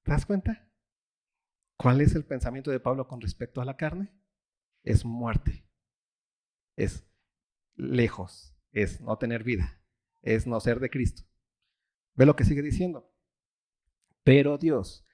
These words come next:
que es rico en misericordia por su gran amor con que nos amó, aun nosotros, aun estando nosotros muertos en pecados,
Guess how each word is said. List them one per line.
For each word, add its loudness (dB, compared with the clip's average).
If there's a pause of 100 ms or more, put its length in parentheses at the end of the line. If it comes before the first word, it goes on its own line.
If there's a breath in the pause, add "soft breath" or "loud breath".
(380)
que 6
es 6
rico 2
en -4
misericordia -2
por -2
su -6
gran -2
amor -8
con -10
que -4
nos -4
amó, -4 (340 soft breath)
aun 2
nosotros, -2
aun 0
estando 4
nosotros -8
muertos -4
en -2
pecados, 0